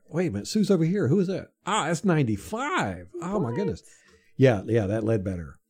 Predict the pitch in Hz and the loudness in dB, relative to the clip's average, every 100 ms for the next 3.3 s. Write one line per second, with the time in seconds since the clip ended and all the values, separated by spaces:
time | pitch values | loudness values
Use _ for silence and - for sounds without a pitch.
0 | _ _ 135 180 147 202 165 160 147 165 | _ _ 2 4 6 8 8 8 6 2
1 | 147 - 143 120 107 95 104 _ _ - | 2 2 4 4 2 -2 -10 _ _ -20
2 | _ - 107 110 107 104 104 101 101 - | _ -4 -2 0 0 0 -2 -4 -8 -8
3 | 92 80 | -8 -8